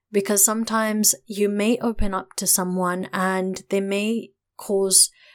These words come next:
more damage than good. So speaking to a counselor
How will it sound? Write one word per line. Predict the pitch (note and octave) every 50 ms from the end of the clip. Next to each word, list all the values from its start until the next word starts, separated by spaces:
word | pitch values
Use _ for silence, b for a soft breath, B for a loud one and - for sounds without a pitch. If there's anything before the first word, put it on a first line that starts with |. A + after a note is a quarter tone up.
| b b
more | G3+ G3+ G#3+ G#3+ G3+
damage | G3+ G3+ F#3+ G3 F#3+ F#3 F#3 F3+ - - - - -
than | - F#3 F3+ F#3
good. | F#3 - G#3 A3 B3 B3 - - - _ - _ _ _ B B B B B B B
So | B - - - G3+ G3 F#3+ G3 F#3+ F#3+ G3 G3+ G3 - _ -
speaking | - - - - A#3 B3+ B3 - C4 B3+ B3
to | - A#3 G#3+
a |
counselor | G3 - - G#3+ G3 G3 G3 - - G#3 G3 G3 F#3+ F#3+ F#3+